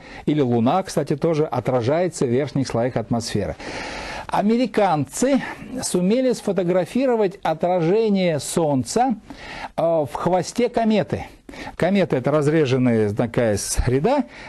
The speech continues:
и от неё тоже отражается, оказывается, да, мо-, могут отражаться. И вот они отражение Солнца сфотографировали там в хвосте кометы. Всё от всего отражается.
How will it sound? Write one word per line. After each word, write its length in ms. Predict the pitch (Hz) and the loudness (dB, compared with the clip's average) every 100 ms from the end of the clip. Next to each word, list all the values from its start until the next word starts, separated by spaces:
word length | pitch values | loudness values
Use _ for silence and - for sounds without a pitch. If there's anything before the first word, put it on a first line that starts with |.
| - | -6
и 60 | |
от 340 | 135 139 139 120 | -2 0 -2 0
неё 220 | 160 180 | 0 0
тоже 260 | 202 254 240 | 0 0 0
отражается, 920 | - - 208 190 214 190 143 - 135 | -2 0 0 2 2 2 0 -2 -4
оказывается, 720 | 117 117 95 90 87 - 101 | -2 -2 -2 -2 -4 -6 -4
да, 220 | 113 175 - - - | -2 -2 -4 -16 -6
мо-, 240 | 135 160 151 | -2 0 2
могут 340 | 160 147 131 | 0 2 0
отражаться. 560 | 135 139 135 135 104 170 | 0 0 0 0 0 -2
И 40 | |
вот 120 | 202 | 0
они 280 | 240 269 262 - - | 0 0 -2 -4 -6
отражение 680 | 170 208 226 190 240 220 | -4 0 0 2 2 2
Солнца 460 | 208 254 320 262 254 | 0 0 0 0 -2
сфотографировали 1000 | - 175 175 175 170 208 240 220 220 208 - - | -2 -2 0 0 0 0 0 2 0 -2 -10 -4
там 220 | 180 185 | 0 0
в 40 | |
хвосте 360 | - 185 - 208 | 0 -2 0 -2
кометы. 460 | 202 202 170 156 - - | 0 0 0 -2 -8 -10
Всё 220 | - 302 285 | -6 0 0
от 200 | 220 - | 0 -2
всего 340 | - 196 185 | 0 2 2
отражается. 760 | 160 170 151 151 117 90 - | 2 0 2 0 0 -4 -8